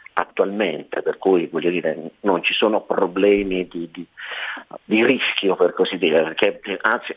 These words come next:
sugli eventi trombotici addirittura la vaccinazione sembra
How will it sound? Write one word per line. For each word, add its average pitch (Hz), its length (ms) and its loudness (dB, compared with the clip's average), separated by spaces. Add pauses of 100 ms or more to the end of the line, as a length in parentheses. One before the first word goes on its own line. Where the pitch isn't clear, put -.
(140)
sugli 117 280 2
eventi 147 420 0
trombotici 147 720 2
addirittura 123 640 2 (420)
la 120 160 2
vaccinazione 127 1080 0
sembra 120 500 2